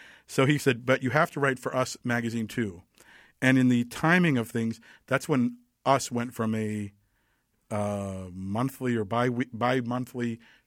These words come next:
to weekly. And it went from one kind of magazine to another. It went from sort of a nice,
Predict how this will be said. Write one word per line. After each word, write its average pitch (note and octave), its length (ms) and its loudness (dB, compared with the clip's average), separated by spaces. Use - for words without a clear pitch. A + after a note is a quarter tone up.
to B2 160 -4
weekly. A2+ 580 -4
And A2+ 100 0
it A#2 100 -4
went B2+ 220 0
from A2+ 440 -4
one C3 240 0
kind D3 200 2
of C#3 60 0
magazine B2+ 560 0
to A#2+ 180 -4
another. A2+ 380 0
It F#2+ 80 -14
went A2+ 140 -4
from A2+ 140 -6
sort A#2 180 -4
of G#2+ 120 -8
a A2+ 80 -2
nice, - 580 -2